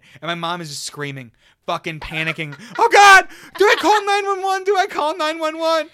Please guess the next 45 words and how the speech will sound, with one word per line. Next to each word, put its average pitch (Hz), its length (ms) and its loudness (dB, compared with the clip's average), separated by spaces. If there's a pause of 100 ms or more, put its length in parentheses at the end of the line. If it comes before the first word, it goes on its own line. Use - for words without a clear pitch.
(180)
And 202 100 -10
once 214 180 -6
again, 202 240 -8
we're 165 80 -8
children, 156 420 -10 (360)
so 494 120 2
we - 140 4
don't 190 220 0
answer 175 320 -4
her, 170 180 -2
'cause, 175 180 -6
like, 180 200 0 (120)
uh, 170 100 -4
why 170 260 2
the 208 80 0
fuck 208 320 -4
would 202 160 -2
we? 180 340 -8 (580)
Uh, 175 520 0
like, 165 160 -8
she's 320 340 -6
panicking, 202 500 -8
and 156 120 -12
she's, 254 220 -12
like, 269 140 -10
panicking 160 540 -14
me. 120 400 -16 (320)
So - 140 -10
I'm 185 220 -4
like, 165 400 -8
"God, 190 220 -6
I 220 60 -8
guess 165 240 -8
the 175 100 -16
baby's 170 400 -10
dying, 214 400 -10
man. - 340 -8
Like, - 220 2
fucking, - 520 6
oh 640 260 4 (240)
shit, 214 360 -6
we're 180 80 -12
gonna 185 160 -8
have 202 140 -8
a, 214 40 -14